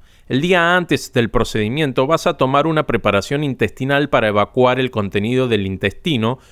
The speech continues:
lo cual permite una visualización óptima durante la colonoscopía. Será una noche activa, la noche antes.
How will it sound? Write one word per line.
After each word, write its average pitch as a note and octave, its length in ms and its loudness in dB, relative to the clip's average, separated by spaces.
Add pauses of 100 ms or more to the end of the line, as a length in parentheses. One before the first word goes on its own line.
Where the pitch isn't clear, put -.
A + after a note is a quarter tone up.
(140)
lo E3 180 0
cual F#3 180 2
permite E3 400 -2
una E3 160 0
visualización A#2+ 880 -2
óptima C#3+ 520 0
durante G2+ 380 -2
la F#2+ 140 0
colonoscopía. F#2 920 -4 (280)
Será - 260 0
una D#3 180 2
noche D#3 260 0
activa, A2 580 -2
la F2+ 160 -6
noche A2 280 -2
antes. A2+ 500 -4